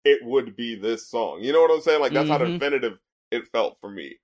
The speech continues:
Speaker 2: Uh, overall, I'd probably give it a three and a half. Um, just because, like, it's probably not something I would fuck with again. It's talking some real shit. It's easy to relate to, which, you know, a lot of people might not get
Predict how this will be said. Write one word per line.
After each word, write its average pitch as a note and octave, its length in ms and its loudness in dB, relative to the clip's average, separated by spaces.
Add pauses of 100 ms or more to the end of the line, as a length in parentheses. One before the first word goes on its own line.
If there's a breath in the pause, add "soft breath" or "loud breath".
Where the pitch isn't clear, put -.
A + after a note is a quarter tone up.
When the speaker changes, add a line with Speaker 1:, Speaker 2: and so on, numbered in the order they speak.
(160)
Speaker 2:
Uh, G3 400 2
overall, B3 680 0
I'd A3 160 -4
probably B3 240 -2
give A3+ 180 -6
it A3+ 80 0
a G#3 40 -4
three A3 300 -4
and G#3 100 -6
a E3 60 0
half. - 600 -4 (680)
Um, F#3+ 540 0 (280)
just G#3+ 240 -2
because, G3 720 -2 (420)
like, F3+ 320 -2
it's F#3+ 160 -6
probably G#3+ 300 0
not G#3 160 -2
something G#3 300 -6
I G3+ 80 0
would G3 100 -4
fuck G3 260 -4
with G3+ 180 -6
again. F3 500 -4 (360)
It's D#3+ 140 -6
talking A3+ 280 0
some A3 180 -6
real A3+ 160 2
shit. A3 380 -2 (440)
It's E3 220 -10
easy A3 360 -4
to G#3 60 2
relate G3+ 420 -2
to, A3 300 -2
which, F#3+ 380 -6
you G3 80 -8
know, F3 280 -4
a D3+ 80 -6
lot E3+ 160 0
of E3+ 80 -8
people F3 360 -6
might E3 300 -6
not D#3 320 -6
get D#3+ 320 -2